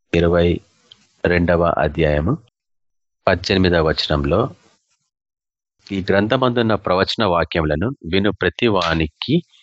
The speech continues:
నేను సాక్ష్యం ఇచ్చినది ఏమనగా," దేవుడే మాట్లాడుతున్నాడు. "ఈ గ్రంథమందున్న ప్రవచన వాక్యములను,"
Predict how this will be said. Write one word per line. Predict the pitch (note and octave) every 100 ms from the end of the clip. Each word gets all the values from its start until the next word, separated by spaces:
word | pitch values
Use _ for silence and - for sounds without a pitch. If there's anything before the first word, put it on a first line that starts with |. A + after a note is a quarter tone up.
| _ _ _ _ _ _
నేను | F#2+ B2+ D3+ D#3+
సాక్ష్యం | - F#2+ F2+ -
ఇచ్చినది | F#2 - E2 C#2+ D2
ఏమనగా," | C#2 C#2+ C2+ C2 B1+ - _ _ F2+
దేవుడే | F2+ G#2
మాట్లాడుతున్నాడు. | A#2 F2+ - D#2 D2+ C#2 C#2+ E2+ _ _ _ _ _
"ఈ | F#2+
గ్రంథమందున్న | G2 F#2+ G#2 G#2+ G2+ G#2+ G2+
ప్రవచన | F#2+ - F2 F#2 - F#2+
వాక్యములను," | D#2+ D#2 - D#2+ C#2+ C2+ C2